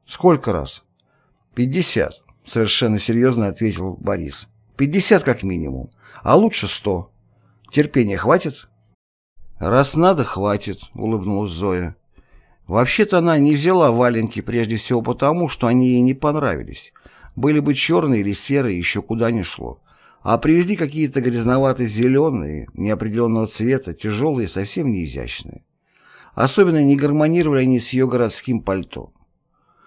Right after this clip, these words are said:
Вот тут и всплыли слова Аркадия Петровича, сразу перевесившие чашу весов в пользу сапог.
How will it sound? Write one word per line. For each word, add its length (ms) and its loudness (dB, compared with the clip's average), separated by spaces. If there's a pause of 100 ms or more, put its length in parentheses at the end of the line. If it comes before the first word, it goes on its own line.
(180)
Вот 200 0
тут 160 0
и 60 4
всплыли 360 2
слова 400 2
Аркадия 440 -2
Петровича, 680 -4
сразу 340 -2
перевесившие 840 -2
чашу 400 -4
весов 420 -4
в 60 -20
пользу 400 -4
сапог. 560 -12